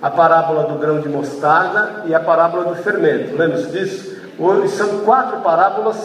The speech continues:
públicas essa. Embora a do joio, o Senhor, ele explica essa parábola intimamente.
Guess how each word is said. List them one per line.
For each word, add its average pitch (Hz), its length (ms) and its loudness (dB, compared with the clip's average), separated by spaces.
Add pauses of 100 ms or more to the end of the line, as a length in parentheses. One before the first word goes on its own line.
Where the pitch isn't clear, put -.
(240)
públicas 151 640 2
essa. - 360 -6
Embora 185 920 4
a 170 120 2
do 175 220 -2
joio, 185 480 2
o 185 60 -2
Senhor, 190 540 2 (240)
ele 175 160 -2
explica 214 680 -2
essa 170 260 0
parábola 175 560 4
intimamente. 214 1080 0